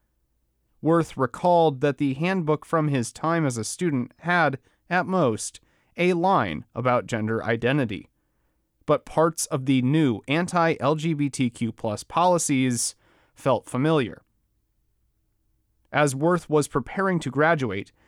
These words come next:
he drafted a valedictory speech in which he planned to come out as gay and critique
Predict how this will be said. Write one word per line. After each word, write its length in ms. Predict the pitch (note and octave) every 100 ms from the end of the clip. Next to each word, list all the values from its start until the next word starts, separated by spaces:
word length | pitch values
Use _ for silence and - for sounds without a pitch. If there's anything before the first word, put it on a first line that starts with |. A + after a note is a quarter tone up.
| _ _
he 160 | G3+
drafted 640 | D#3+ F3+ F#3 F3+ F#3 E3+ -
a 220 | E3 E3
valedictory 920 | D3 C#3+ D3+ G3 E3 - - D#3 D3+ B2+
speech 580 | - - F#3+ D#3+ - - _ -
in 180 | E3 E3+
which 200 | F3 -
he 160 | F#3
planned 440 | E3 F3 F3 E3+ C#3+
to 60 |
come 220 | - D3
out 200 | D3 C#3 -
as 180 | C#3 B2+
gay 420 | C#3+ B2 F2 B2
and 160 | - B2
critique 460 | - B2 F#3 E3+